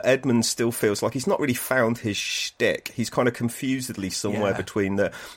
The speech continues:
Speaker 1: the, the, the kind of besuited professional future and this kind of dissolute countercultural past indicated <laughs> by his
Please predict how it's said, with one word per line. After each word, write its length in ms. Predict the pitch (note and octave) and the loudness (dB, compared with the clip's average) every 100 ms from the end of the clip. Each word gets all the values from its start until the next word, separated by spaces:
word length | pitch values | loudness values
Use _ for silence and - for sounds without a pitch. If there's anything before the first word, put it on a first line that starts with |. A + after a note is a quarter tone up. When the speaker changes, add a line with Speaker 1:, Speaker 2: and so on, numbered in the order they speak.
| - | 0
Speaker 1:
the, 100 | A2+ | 2
the, 160 | - A2+ | 4 0
the 160 | - | 0
kind 240 | A2+ - A2+ | 0 2 0
of 80 | - | 0
besuited 560 | G2+ - A#2+ - - | -4 -2 -2 -4 -8
professional 540 | - - G#2+ - F2+ F2+ | -10 -8 -6 -6 -6 -6
future 640 | - F3 - - C#2+ C2 - - - - | -6 -8 -6 -4 -4 -4 -10 -20 -14 -4
and 160 | F#2+ | 0
this 140 | G2 - | 0 -2
kind 220 | - F#2+ | -4 -6
of 100 | E2 - | -6 -6
dissolute 540 | - - F#2 E2+ - | -4 -4 -4 -8 -6
countercultural 1000 | - G#2 G2 - - - F#2 - E2+ D2+ | -6 -4 -4 -6 -8 -6 -6 -8 -10 -10
past 460 | - D#2+ - - | -6 -6 -6 -8
indicated 520 | F2 E2 - F2+ G2+ - | -8 -6 -4 -2 -2 -2
<laughs> 40 | |
by 100 | C3 | 0
his 260 | A2 G2+ | 0 0